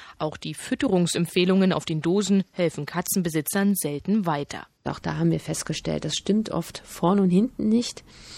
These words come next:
Speaker 2: Da wird dann eine Katze entweder auf Diät gesetzt oder sie hat dann wahrscheinlich nach ein paar Monaten zu viel auf den Rippen. Und das ist echt ein Problem, weil gerade bei Hauskatzen man weiß, wenn die einmal Übergewicht haben,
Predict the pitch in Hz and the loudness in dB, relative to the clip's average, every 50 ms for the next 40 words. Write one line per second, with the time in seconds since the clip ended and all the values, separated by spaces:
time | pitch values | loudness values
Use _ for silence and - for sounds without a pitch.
0 | - - - - 160 156 151 165 - 175 165 160 160 165 160 - - 180 180 - | -20 -20 -8 -6 -6 -6 -4 -6 -4 -4 -4 -2 -2 -2 -4 -2 -4 -6 -6 -4
1 | - 185 - 175 175 - 214 - 175 - - - - - - - 196 220 - - | -2 -2 0 0 0 0 0 0 0 -2 -4 -6 -10 -10 -2 0 0 0 4 4
2 | 220 196 190 190 208 - - - - 160 170 165 156 165 151 175 - 185 175 165 | 4 6 6 4 2 0 -4 -4 0 2 2 2 2 0 -2 0 0 2 2 4
3 | 156 160 160 - - 156 160 156 165 156 160 160 151 - - 170 170 160 160 156 | 2 2 0 0 0 0 0 0 0 -2 -2 -4 -6 -4 -6 -6 -4 -2 -2 0
4 | 151 160 170 175 165 165 - 160 - - - - - - 233 240 - - - - | 0 2 2 2 0 -2 -4 -6 -6 -6 -8 -8 -2 0 0 2 2 2 0 0
5 | - 196 185 185 190 185 - 185 185 180 - - - - _ - 165 160 147 151 | 0 0 0 2 2 0 2 2 0 0 -2 -8 -18 -10 _ -2 0 0 0 0
6 | 165 165 - - 160 - 180 170 170 160 - 156 160 165 170 196 208 208 185 165 | -2 -2 0 -2 -2 0 0 0 0 0 0 2 2 4 6 6 6 6 4 4
7 | 160 156 170 160 151 160 170 165 170 165 151 - 151 151 151 - - 151 165 220 | 2 0 0 0 0 0 2 2 2 0 0 -2 -4 -6 -6 -4 0 2 4 4
8 | 220 - - - 175 180 185 - - - 175 160 165 160 151 151 143 151 175 180 | 2 0 -4 -4 -2 -2 -2 -2 -2 0 0 2 2 0 0 0 0 0 0 0
9 | - - 165 160 156 156 - - - 160 170 180 175 165 165 160 - 151 156 180 | 0 -2 -2 0 0 0 -2 0 0 2 4 4 4 4 4 2 0 0 2 2
10 | 175 156 170 151 160 - - - 151 143 147 147 151 151 | 2 2 2 0 -2 -4 -6 -8 -6 -4 -4 -2 -4 -4